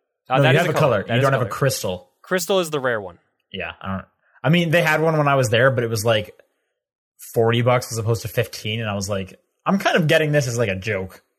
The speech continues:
Speaker 2: So,
Speaker 1: Hmm.
Speaker 2: yeah.
Speaker 1: Yeah. Uh, I'm not too far into four. I, uh, I don't even remember, to be honest, what's the last thing I did. Conveniently,
Speaker 2: I
Speaker 1: I can
Speaker 2: like
Speaker 1: just
Speaker 2: four.
Speaker 1: quickly turn on my
Speaker 2: Now that I think
Speaker 1: P S P.
Speaker 2: about it,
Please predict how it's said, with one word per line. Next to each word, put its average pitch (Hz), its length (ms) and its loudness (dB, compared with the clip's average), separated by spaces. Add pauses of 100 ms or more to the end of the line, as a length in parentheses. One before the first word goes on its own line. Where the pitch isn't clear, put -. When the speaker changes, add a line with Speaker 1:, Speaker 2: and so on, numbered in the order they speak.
(280)
Speaker 2:
So, 98 460 -4 (320)
Speaker 1:
Hmm. - 140 -18 (1400)
Speaker 2:
yeah. 80 160 -10 (720)
Speaker 1:
Yeah. 92 160 -14 (160)
Uh, 139 60 -10
I'm 127 320 -4
not 175 140 -4
too 170 100 -14
far 165 140 -4
into 151 120 -6
four. 135 440 -4
I, 127 320 -8
uh, 117 440 -8 (360)
I - 40 -20
don't 139 140 -18
even 104 140 -18
remember, 95 520 -16 (120)
to - 80 -20
be 101 80 -20
honest, 101 300 -18
what's 107 120 -20
the 104 60 -18
last 101 180 -14
thing 104 140 -20
I 98 80 -20
did. 104 220 -18 (1160)
Conveniently, 117 360 -10
Speaker 2:
I - 20 0
Speaker 1:
I 190 40 0
can 165 60 0
Speaker 2:
like 160 140 2
Speaker 1:
just - 120 -14
Speaker 2:
four. 110 220 -2
Speaker 1:
quickly 107 240 -12
turn 113 180 -8
on 120 140 -8
my 127 80 -6
Speaker 2:
Now 151 60 -2
that 147 120 0
I 131 40 -8
think 139 100 -4
Speaker 1:
P 139 60 -2
S - 20 -2
P. 127 40 2
Speaker 2:
about 120 100 2
it, 101 160 -2